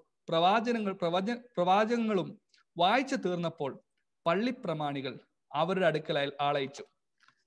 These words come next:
പള്ളിപ്രമാണി പെട്ടെന്ന് ഒരു തുണ്ടെടുത്തിട്ട് കടലാസിലിട്ടു. സെക്രട്ടറി ഒരു ലെ-, ഒരു ലെ-, ചെറിയൊരു,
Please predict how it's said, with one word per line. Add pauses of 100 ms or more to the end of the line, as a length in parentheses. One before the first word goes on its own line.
(960)
പള്ളിപ്രമാണി (260)
പെട്ടെന്ന് (580)
ഒരു
തുണ്ടെടുത്തിട്ട്
കടലാസിലിട്ടു. (520)
സെക്രട്ടറി (200)
ഒരു
ലെ-,
ഒരു
ലെ-,
ചെറിയൊരു,